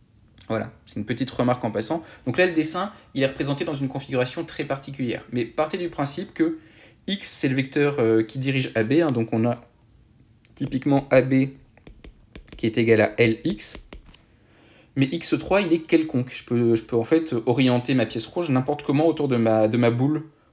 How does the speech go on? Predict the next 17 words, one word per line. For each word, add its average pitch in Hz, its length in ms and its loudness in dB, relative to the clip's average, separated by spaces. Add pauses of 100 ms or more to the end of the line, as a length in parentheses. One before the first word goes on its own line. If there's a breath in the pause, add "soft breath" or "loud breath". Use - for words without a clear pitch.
au, 117 340 0
de 117 100 -4
centre 131 320 -4
B. 113 120 -2 (2250 soft breath)
Euh, 120 340 4
il 139 60 6
est 156 40 8
un 160 60 6
peu 190 100 4
plus 110 140 -2
technique, - 360 -2
hein, 127 120 -2
celui 131 160 -6
de 120 60 0
la 117 60 0
figure 120 340 -6
quatre. - 440 -4